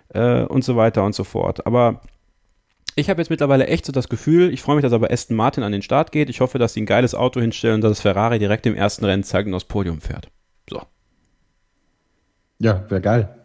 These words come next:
Speaker 1: Ja.
Speaker 2: <laughs> Würde mich auch sehr freuen. Und ich glaub auch tatsächlich dran, dass bei Aston ein bisschen besser laufen wird für ihn. Ähm, n-, nochmal, ich weiß, das ist schon so flach, wie, äh, irgendwelche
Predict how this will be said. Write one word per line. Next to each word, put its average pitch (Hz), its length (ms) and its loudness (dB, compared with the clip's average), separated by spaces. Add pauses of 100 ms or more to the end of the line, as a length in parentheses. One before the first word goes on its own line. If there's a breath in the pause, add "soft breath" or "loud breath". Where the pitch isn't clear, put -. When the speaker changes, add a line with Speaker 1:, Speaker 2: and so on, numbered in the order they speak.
(160)
Speaker 1:
Ja. 160 320 0
Speaker 2:
<laughs> - 600 -4
Würde 127 160 2
mich 120 140 4
auch 143 100 2
sehr 120 180 0
freuen. 104 360 -2
Und 120 120 4
ich 131 120 0
glaub 151 280 2
auch 143 180 2
tatsächlich 131 480 0
dran, 123 240 2
dass 117 180 -2
bei 113 240 0
Aston 123 280 2
ein 113 40 2
bisschen 110 280 0
besser 113 260 0
laufen 104 280 2
wird 104 160 0
für - 140 -4
ihn. 104 220 -2 (420 loud breath)
Ähm, 104 380 2 (640)
n-, 80 280 -8
nochmal, 123 400 2
ich 104 100 -2
weiß, 117 220 2
das 107 100 0
ist 117 180 0
schon 120 200 4
so 113 240 4
flach, 117 360 -2
wie, 117 280 4
äh, 117 480 2
irgendwelche 117 1000 2